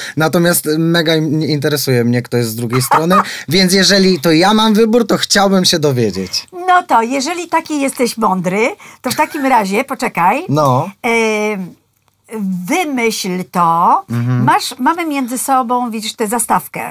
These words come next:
Speaker 1: Mhm.
Speaker 2: czarną i teraz powinieneś ją wyprowadzić, ale musisz ją wyprowadzić bardziej do przodu niż do tyłu, bo tam już jest ściana, nie wiem, czy widzisz.
Speaker 1: Tak.
Speaker 2: I tak, żeby nie zabić kamery, no to zrób to.
Speaker 1: Dobrze, a czy mam się skupiać jakoś, żeby kamer którejś nie zasłonić albo
Speaker 2: E,
Speaker 1: coś?
Speaker 2: nie,
Speaker 1: Czy
Speaker 2: ma
Speaker 1: możesz
Speaker 2: tak, żeby
Speaker 1: tego
Speaker 2: jej po-,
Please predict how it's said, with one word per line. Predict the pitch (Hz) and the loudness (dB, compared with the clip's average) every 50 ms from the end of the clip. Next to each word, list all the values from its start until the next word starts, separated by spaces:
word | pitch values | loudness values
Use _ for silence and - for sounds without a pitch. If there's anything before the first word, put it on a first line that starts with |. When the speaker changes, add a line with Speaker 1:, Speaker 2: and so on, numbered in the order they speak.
| - - | -8 -4
Speaker 1:
Mhm. | 117 120 117 123 123 120 127 | -4 -2 -2 0 0 0 2
Speaker 2:
czarną | - 208 190 180 170 170 170 180 196 202 202 196 - - - - _ - | 2 2 2 2 0 -2 -2 0 2 0 0 -2 -6 -16 -20 -20 _ -10
i | 254 233 | -8 -4
teraz | - 302 302 285 240 214 196 - - - _ _ _ _ _ - | -2 0 2 2 2 2 0 -2 -8 -12 _ _ _ _ _ -6
powinieneś | 247 240 240 262 302 359 392 381 - - | -4 -2 -2 -2 -2 -2 -4 -6 -6 -4
ją | 294 294 277 269 262 - | -2 0 0 -2 -2 -4
wyprowadzić, | - 185 190 311 359 359 - 311 311 285 240 247 226 196 180 226 269 - | -6 -6 -4 -4 -4 -6 -4 -2 -2 0 2 2 2 2 0 -2 -6 -4
ale | 285 285 302 | -4 -6 -6
musisz | 339 330 - 320 339 | -8 -12 -12 -12 -10
ją | 330 302 | -10 -8
wyprowadzić | 294 285 - 294 277 269 302 302 262 277 262 226 | -10 -8 -6 -4 -2 0 0 0 -2 -4 -8 -6
bardziej | 208 247 285 311 285 262 277 220 | -2 -2 -2 -2 -2 -4 -6 -6
do | 269 285 | -6 -8
przodu | 277 - 294 285 240 262 | -6 -6 -8 -6 -6 -6
niż | 240 233 233 220 | -6 -6 -6 -4
do | 208 226 226 | -4 -6 -4
tyłu, | - 254 233 214 | -4 -4 -4 -2
bo | 196 208 | -4 -4
tam | 220 220 208 | -4 -4 -4
już | 202 185 | -4 -6
jest | 190 180 - | -6 -8 -8
ściana, | - - 180 175 170 180 | -8 -8 -8 -6 -6 -8
nie | 180 | -10
wiem, | 180 185 | -10 -10
czy | - 190 | -12 -12
widzisz. | 180 180 180 202 240 370 440 - | -14 -12 -12 -10 -10 -10 -10 -10
Speaker 1:
Tak. | - - 123 104 95 98 117 131 - - | -6 -2 0 0 0 0 -2 -6 -8 -10
Speaker 2:
I | - 294 | -10 -6
tak, | 269 - 370 381 | -2 -2 -2 -2
żeby | 320 349 294 311 | -4 -6 -4 -2
nie | 269 277 262 | -2 -2 -2
zabić | 214 269 277 247 262 - - | 0 -2 -2 -2 -4 -8 -8
kamery, | - 240 214 202 180 165 170 180 220 262 | -4 -4 -2 0 -2 -2 -2 -4 -8 -10
no | 427 427 | -10 -10
to | - 339 | -8 -8
zrób | 208 220 185 156 - - | -8 -8 -8 -10 -10 -14
to. | - - - - _ _ _ _ _ _ _ _ _ _ _ _ _ - - - | -20 -20 -20 -20 _ _ _ _ _ _ _ _ _ _ _ _ _ -10 -4 0
Speaker 1:
Dobrze, | 147 156 135 135 147 143 | 2 2 4 4 4 2
a | 156 | 2
czy | - 175 | 0 0
mam | 170 175 170 170 | -2 -2 -4 -6
się | - 180 165 | -8 -12 -14
skupiać | - - 185 160 180 160 | -14 -14 -12 -10 -10 -10
jakoś, | 160 170 - 175 160 | -10 -10 -12 -12 -12
żeby | 156 160 160 151 | -10 -10 -12 -10
kamer | - 170 156 160 156 | -10 -10 -10 -10 -12
którejś | 135 - 170 156 156 147 | -14 -12 -12 -10 -10 -10
nie | 147 156 151 | -10 -10 -10
zasłonić | 143 151 135 - 165 160 170 190 208 202 | -10 -12 -12 -12 -12 -10 -8 -8 -6 -6
albo | - 311 320 - | -6 -6 -6 -6
Speaker 2:
E, | 139 | -6
Speaker 1:
coś? | 285 285 311 330 | -6 -4 -2 0
Speaker 2:
nie, | 311 | 0
Speaker 1:
Czy | 269 247 | 0 0
Speaker 2:
ma | 254 | 0
Speaker 1:
możesz | 262 330 349 - | 0 -2 -2 -2
Speaker 2:
tak, | 381 392 370 | -2 -2 -2
żeby | 392 370 359 381 | -4 -4 -4 -4
Speaker 1:
tego | 359 330 320 | -4 -4 -4
Speaker 2:
jej | 330 359 359 339 - | -4 -4 -4 -6 -6
po-, | - 311 | -8 -8